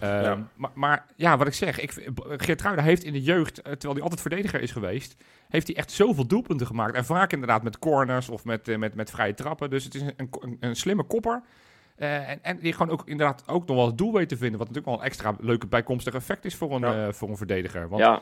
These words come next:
Speaker 1: die
Speaker 3: Ja.
Speaker 1: verdedigers scoren veel bij ons, hè?
Speaker 3: Nou ja, absoluut. Eh, trouwens, eh, Jopie, eh, over, eh, Varkenoord gesproken, hè? Want, want Geertruida mag je toch wel, zeker wel een product van Varkenoord noemen.
Speaker 1: Ja.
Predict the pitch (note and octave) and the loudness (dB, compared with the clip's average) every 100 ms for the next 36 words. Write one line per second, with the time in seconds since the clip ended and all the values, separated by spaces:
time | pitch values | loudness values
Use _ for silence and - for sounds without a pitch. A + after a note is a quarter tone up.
0 | - C3+ C3 G3+ G3+ D3+ - D#3+ D3+ F4+ | 0 4 6 6 4 2 4 2 4 2
1 | C4+ D3 A2 F#2+ A#2 _ _ _ _ _ | 2 2 2 -2 -6 _ _ _ _ _
2 | _ _ - C3+ A#2 B2+ - D3+ F#3+ - | _ _ 8 10 12 10 6 4 4 6
3 | D3 - - D#3+ D3+ C3+ - A#2 A2+ A2 | 2 2 6 10 12 10 8 10 10 8
4 | A2 C3+ A#2+ G2+ A#2 B2+ A#2+ A#2 A#2 A#2 | 6 0 2 4 8 6 6 6 6 10
5 | C#3+ D3 C#3 A#2 - - A#2+ G#2+ A2+ A#2+ | 10 10 6 4 2 0 6 6 8 4
6 | C3+ A2+ - A#2+ - B2+ B2 B2 A#2 A#2 | 4 -2 -6 -8 -6 -2 8 10 10 4
7 | A2+ A#2 A#2+ F2+ D3 D3 B2+ A#2+ C3 A#2+ | 0 -2 0 6 6 6 2 2 2 0
8 | - B2 C#3+ D#3+ C#3 A2+ A2+ A#2+ - C3 | -2 0 2 2 -2 -6 -6 -6 -4 0
9 | A#2+ | 0